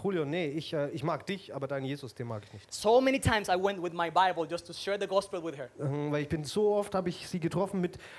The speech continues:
Speaker 1: meiner Bibel und habe ihr das Evangelium gesagt.
Speaker 2: And, and she, she was smart, you know?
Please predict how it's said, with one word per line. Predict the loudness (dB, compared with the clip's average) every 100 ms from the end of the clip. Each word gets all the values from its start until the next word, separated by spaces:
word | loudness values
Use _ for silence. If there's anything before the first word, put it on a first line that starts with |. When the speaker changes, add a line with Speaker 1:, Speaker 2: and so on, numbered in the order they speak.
| -4
Speaker 1:
meiner | 0 2
Bibel | 0 0 2 2
und | 0 -4 -12 -8
habe | -6 -2
ihr | -2
das | -2 -4
Evangelium | -6 -4 -2 -2 -2
gesagt. | -4 -4 -6 -8 -20 _
Speaker 2:
And, | -2 0 0
and | -2
she, | -2 -4 -6 -6
she | -2
was | -2
smart, | 0 0 2
you |
know? | -2